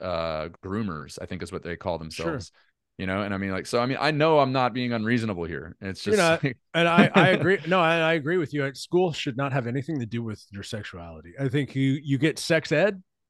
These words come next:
Speaker 2: and guess
Speaker 1: Yeah.
Speaker 2: what they t-, taught us in sex ed? Fifth grade. I don't know what
Speaker 1: Very
Speaker 2: it was
Speaker 1: little,
Speaker 2: for you.
Speaker 1: very little. <laughs>
Speaker 2: It, for me,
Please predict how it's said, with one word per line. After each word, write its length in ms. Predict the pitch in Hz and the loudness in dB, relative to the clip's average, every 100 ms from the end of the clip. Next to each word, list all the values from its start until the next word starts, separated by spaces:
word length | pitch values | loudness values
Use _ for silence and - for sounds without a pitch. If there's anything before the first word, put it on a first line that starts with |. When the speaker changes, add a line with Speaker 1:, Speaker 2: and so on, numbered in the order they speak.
| _ - | _ -2
Speaker 2:
and 120 | 139 | 2
guess 160 | - 208 | 4 4
Speaker 1:
Yeah. 60 | |
Speaker 2:
what 140 | 185 170 | 4 2
they 100 | 151 | 0
t-, 160 | - 160 | -2 -8
taught 240 | - 165 151 | 2 4 4
us 200 | 147 139 | 0 -2
in 80 | |
sex 320 | 120 131 117 110 | -4 -6 -6 -12
ed? 160 | 85 _ _ - | -14 _ _ -16
Fifth 300 | - 185 - | -2 -2 0
grade. 280 | 143 117 113 | 0 2 0
I 80 | 131 | 0
don't 120 | 139 | 2
know 120 | 131 | 4
what 60 | 120 | 6
Speaker 1:
Very 120 | 160 | 6
Speaker 2:
it 60 | |
was 60 | 120 | 6
Speaker 1:
little, 240 | 120 98 | 4 2
Speaker 2:
for 120 | 85 104 | -2 -10
you. 160 | 95 | -10
Speaker 1:
very 240 | 95 120 120 | -2 0 2
little. 320 | 113 101 92 - | 0 0 -4 2
<laughs> 320 | 185 143 202 151 | 2 4 0 2
Speaker 2:
It, 300 | 156 - 147 | 0 0 0
for 160 | 165 | 2
me, 360 | 156 202 220 | 4 2 2